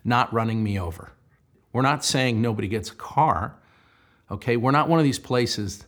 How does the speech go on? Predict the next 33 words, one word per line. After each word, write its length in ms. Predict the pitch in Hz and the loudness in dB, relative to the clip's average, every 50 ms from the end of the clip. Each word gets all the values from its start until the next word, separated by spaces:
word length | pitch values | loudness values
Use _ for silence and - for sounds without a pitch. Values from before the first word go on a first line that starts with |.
| _ _ - | _ _ -6
that 120 | 117 - | -6 -4
we're 160 | 107 113 113 | -2 -2 -2
gonna 200 | 101 120 113 104 | 0 0 0 0
go, 400 | 98 - 120 110 104 104 98 - - - - _ _ _ _ _ | -2 -2 -2 -2 -2 -4 -6 -10 -14 -20 -20 _ _ _ _ _
"Here's 460 | - - - - 156 170 170 160 - | -18 -12 -4 0 0 2 2 0 0
how 140 | 156 151 143 | 0 0 0
you 220 | 127 117 135 131 | 0 2 0 0
have 300 | - - 135 127 - - | 0 0 0 0 -2 -4
to 80 | - 101 | -6 -4
live, 600 | 98 104 131 143 139 120 110 101 95 90 - - - - - - - - | -2 2 4 6 6 4 4 0 -2 -6 -8 -12 -18 -20 -20 -20 -12 -6
and 420 | 120 113 104 107 107 104 98 - - | -4 -2 -2 -2 -2 -4 -4 -6 -4
you 160 | - 139 151 | -4 -2 -2
have 260 | - 180 131 135 - - | 0 -2 -2 -4 -4 -4
to 100 | 135 - | -2 0
do 160 | 127 123 127 | 2 2 2
this, 320 | 110 131 127 120 110 - | 2 2 2 0 0 0
and 80 | 117 110 | 0 0
you 80 | 113 | 0
have 220 | 98 151 107 - - | -2 -2 -4 -8 -10
to 100 | - 110 | -12 -8
do 160 | 107 113 110 | -6 -6 -4
that." 400 | 104 113 113 107 101 98 95 - - - - - - - - _ - - - - - - | -4 -2 -2 -2 -2 -4 -6 -10 -16 -20 -20 -20 -20 -20 -20 _ -20 -20 -16 -14 -14 -14
Th-, 120 | - - - _ | -14 -16 -18 _
that, 400 | - - 165 165 160 160 - - | -6 0 2 2 2 0 -2 -6
that's 260 | - 170 165 - - 165 | -6 -4 -4 -2 2 2
not 320 | 156 147 135 120 - - | 4 4 4 2 0 -2
actually 440 | 113 110 107 - - 123 110 107 98 | -2 -2 -2 -2 -4 -4 -4 -4 -2
how 180 | - - 107 | -2 -2 0
we're 160 | 98 98 104 92 | 0 0 -2 -2
gonna 200 | 87 107 98 98 | -4 -4 -4 -4
solve 400 | - - 101 92 92 87 - - | -4 -4 -6 -6 -6 -10 -10 -10
climate 360 | - 104 92 85 85 85 - | -8 -8 -8 -8 -10 -12 -12
change. 400 | - 101 92 - - - - | -14 -14 -16 -16 -18 -20 -20